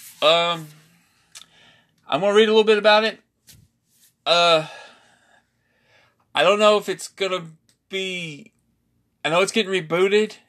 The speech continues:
I know I haven't <laughs> told you what it is yet. Um, uh, but, uh, basically, I, it doesn't really say if they're gonna continue the, what's, what's happened in the first two films, but bottom line here is this.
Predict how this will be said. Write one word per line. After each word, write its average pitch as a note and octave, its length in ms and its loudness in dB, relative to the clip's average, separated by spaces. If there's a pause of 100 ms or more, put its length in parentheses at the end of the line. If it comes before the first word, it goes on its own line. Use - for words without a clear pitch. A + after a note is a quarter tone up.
I - 60 -14
know E3 100 -2
I F3 60 0
haven't F3 220 -4
<laughs> - 20 -10
told F#3+ 180 2
you F#3+ 80 -2
what F3+ 100 0
it D#3 120 -2
is F#3 280 -4
yet. G3 320 0 (160)
Um, C#3+ 540 -4 (2250)
uh, - 100 -10
but, D#3 380 -2
uh, D#3 120 -8
basically, G#3 640 -4
I, D#3+ 120 -8
it F3+ 180 -12
doesn't G#3 260 -6
really F#3+ 180 -6
say E3 540 -4 (140)
if C3+ 140 -14
they're D3+ 120 -8
gonna D#3 260 -6
continue D#3 520 -12
the, C3 300 -6
what's, A#2 300 -12 (180)
what's C3+ 200 -14
happened D#3+ 500 -4 (500)
in B2+ 60 -18
the B2+ 60 -18
first E3 260 -6
two F#3+ 120 -10
films, G3+ 520 -4 (360)
but D#3+ 420 2 (1800)
bottom F3 280 2
line F#3+ 200 2
here F#3 140 -8
is F3+ 140 -10
this. E3+ 380 -6